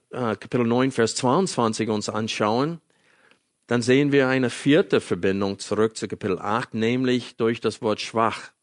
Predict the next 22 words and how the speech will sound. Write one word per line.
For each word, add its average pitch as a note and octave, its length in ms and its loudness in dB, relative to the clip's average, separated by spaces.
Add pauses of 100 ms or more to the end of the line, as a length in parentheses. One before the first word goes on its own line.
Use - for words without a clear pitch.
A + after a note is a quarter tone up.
oder F#2 260 -6
die - 200 -20 (300)
Schwachen. G2+ 720 -4 (580)
Wir G#2 120 0
lesen C3 360 2
in A2+ 80 -2
Kapitel A#2 240 -2
neun, A2+ 240 0
Vers A2+ 240 -2
zweiundzwanzig, A#2 680 -2
„Denn A2 160 0
Schwachen C#3 680 -2
bin C#3 280 2
ich C3+ 360 -2
ein A#2+ 180 -2
Schwacher C3 560 0
geworden, G#2 680 -2 (340)
damit B2+ 400 0
ich C3 180 -2
die A#2+ 140 -2
Schwachen C3 560 -2
gewinne. A#2+ 480 0